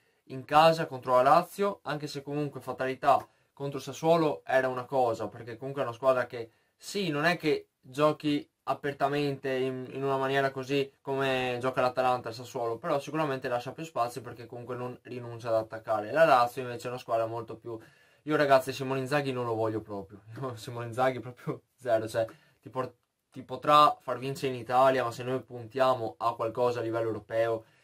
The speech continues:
perché il centrocampo per palleggiare Simone Inzaghi ce l'ha, dai ragazzi, cioè, il centrocampo della Lazio è più forte del nostro.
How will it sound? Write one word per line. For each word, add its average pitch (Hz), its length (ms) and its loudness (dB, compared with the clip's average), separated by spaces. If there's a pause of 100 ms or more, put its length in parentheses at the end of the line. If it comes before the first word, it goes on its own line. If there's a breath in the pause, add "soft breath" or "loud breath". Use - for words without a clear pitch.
(220 soft breath)
perché 113 400 -8
il 127 120 -14
centrocampo 147 500 0
per 143 160 -2
palleggiare 143 560 6
Simone 127 300 -6
Inzaghi 120 320 0
ce 117 140 -8
l'ha, 98 280 0
dai 107 260 -4 (280)
ragazzi, 110 420 -6 (140)
cioè, - 120 -14
il 113 200 -16
centrocampo 156 400 2
della 175 140 10
Lazio 180 160 6
è - 20 -4
più 143 100 -4
forte 131 240 2
del 113 80 2
nostro. 104 440 -8